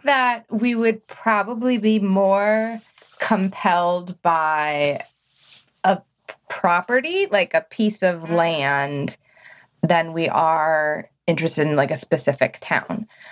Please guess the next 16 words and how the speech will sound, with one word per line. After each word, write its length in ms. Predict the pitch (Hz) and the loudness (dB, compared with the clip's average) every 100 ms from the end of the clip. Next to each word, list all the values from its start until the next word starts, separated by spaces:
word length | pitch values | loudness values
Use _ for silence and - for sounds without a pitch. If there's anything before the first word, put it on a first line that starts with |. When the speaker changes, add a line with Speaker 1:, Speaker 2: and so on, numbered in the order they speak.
| - - | -20 -6
Speaker 1:
So 120 | - | -2
I 40 | |
think, 200 | 190 196 | 0 0
like, 200 | 185 165 151 | 0 -2 0
dream 460 | 240 247 247 247 | 0 2 0 0
property, 480 | 233 196 180 180 170 | 0 0 0 -4 -4
if 120 | 170 | -4
we 80 | 175 | 0
were 120 | 165 | 2
on 160 | 165 156 | 0 -2
House 320 | 175 180 175 | -2 -2 -2
Hunters, 880 | 180 165 165 160 156 147 151 139 - - - - - | -2 -2 0 0 2 0 -2 -6 -10 -16 -20 -14 -2
we 220 | 170 175 | 2 2
would 220 | 165 165 160 | 4 2 0
say 840 | - 170 160 160 156 151 147 151 - _ | 0 2 4 2 2 0 0 0 -2 _
probably 880 | - 160 156 156 160 156 156 156 | -2 -2 -2 -2 0 0 0 0